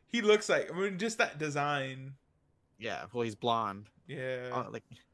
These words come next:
Speaker 2: <laughs> every blonde character is, like, some kind of, like, womanizer or
Speaker 1: Womanizer,
Speaker 2: some bad
Speaker 1: yeah.
Speaker 2: boy.
Speaker 1: <laughs> And he just reminds, uh, there's one time I was watch-, looking at it, and he had, like, Shaggy from Scooby-Doo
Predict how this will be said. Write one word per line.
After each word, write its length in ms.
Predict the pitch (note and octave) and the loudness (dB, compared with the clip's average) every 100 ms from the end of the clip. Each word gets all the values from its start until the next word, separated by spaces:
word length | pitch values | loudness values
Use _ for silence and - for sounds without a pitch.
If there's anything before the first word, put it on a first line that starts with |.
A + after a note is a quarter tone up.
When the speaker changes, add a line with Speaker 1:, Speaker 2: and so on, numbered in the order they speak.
| _ | _
Speaker 2:
<laughs> 360 | _ _ _ | _ _ _
every 200 | D3+ C#3+ | -2 0
blonde 360 | A#2 A2+ C3 B2 | 0 2 0 2
character 380 | B2+ B2+ A2 A2+ | 0 0 0 0
is, 120 | G#2 | 0
like, 120 | G#2+ | -2
some 180 | - A#2 | -6 -10
kind 240 | - A2+ | -4 -2
of, 160 | G#2+ G2 | -2 -4
like, 120 | G2+ | -8
womanizer 640 | - A2 A2 G#2 G#2 G#2 G#2 | -6 -4 -4 -8 -8 -6 -4
or 260 | - G#2 | -2 -4
Speaker 1:
Womanizer, 260 | - C3 C3 | -6 -6 -6
Speaker 2:
some 280 | B2+ G#2+ G2+ | -8 -10 -4
bad 260 | G#2 G#2+ | -2 0
Speaker 1:
yeah. 300 | C3 C3 G#2+ | -2 -4 -4
Speaker 2:
boy. 320 | G#2 G2+ G2+ - _ _ _ _ _ _ _ | -4 -6 -10 -16 _ _ _ _ _ _ _
Speaker 1:
<laughs> 100 | - - - - - F#3 | -18 -14 -14 -16 -20 -10
And 120 | D3+ F#3 | -4 0
he 40 | |
just 140 | A#3 | 0
reminds, 480 | A3+ D#3+ D3+ D#3 C#3 | 0 0 0 0 -4
uh, 460 | A2 D3+ D3 C#3 B2+ - _ - | 0 4 4 4 0 -8 _ 0
there's 200 | E3+ F#3+ | 4 4
one 220 | D3 D#3+ | 2 0
time 180 | E3 D#3 | 0 0
I 40 | |
was 120 | D3+ C3+ | -2 0
watch-, 340 | C3 C#3 - | 0 -2 -4
looking 260 | C#3+ D3 D#3 | -4 -4 -2
at 140 | D#3 | -2
it, 180 | E3 - | -2 -4
and 220 | C#3 C3 | -10 -10
he 220 | B2+ C3 D#3 | -10 -4 0
had, 200 | C#3+ B2 | 2 0
like, 300 | A#2+ - - | -4 -6 -10
Shaggy 500 | - C#3+ C#3 C#3 D3 | -4 -2 -2 -4 -6
from 160 | D3 C3+ | -8 -10
Scooby-Doo 800 | - D3 C#3+ C3+ C3+ C#3 C#3+ | -6 -4 -4 -4 -4 -4 -6